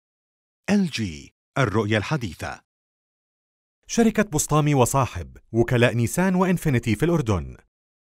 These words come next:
ليدر سنتر، يونيغارد للعزل المائي، اعزل صح، المهنية للاستثمارات العقارية،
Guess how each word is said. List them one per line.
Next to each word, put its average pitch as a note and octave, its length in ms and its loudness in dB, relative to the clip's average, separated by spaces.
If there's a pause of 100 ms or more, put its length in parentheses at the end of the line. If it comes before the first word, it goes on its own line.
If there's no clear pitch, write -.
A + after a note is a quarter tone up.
(420)
ليدر C#3+ 440 2
سنتر، A2 720 -4 (1160)
يونيغارد F#3 680 4
للعزل C#3+ 400 6
المائي، F#2+ 600 0 (260)
اعزل D#3 460 2
صح، - 540 -4 (220)
المهنية B2+ 540 2
للاستثمارات B2+ 720 -2
العقارية، A2 680 -2